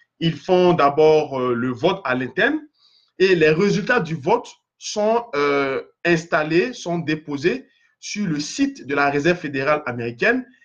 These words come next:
et c'est ouvert au grand public, c'est-à-dire vous et moi, euh, les traders, les institutionnels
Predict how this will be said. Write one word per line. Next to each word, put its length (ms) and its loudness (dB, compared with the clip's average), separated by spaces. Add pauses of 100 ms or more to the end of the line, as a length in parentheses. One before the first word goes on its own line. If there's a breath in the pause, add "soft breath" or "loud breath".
(200 soft breath)
et 100 4
c'est 260 0
ouvert 500 2
au 80 -6
grand 220 -2
public, 280 -8
c'est-à-dire 340 -4
vous 280 -6
et 40 -4
moi, 460 0
euh, 200 0
les 240 -4
traders, 580 2
les 220 -2
institutionnels 880 -4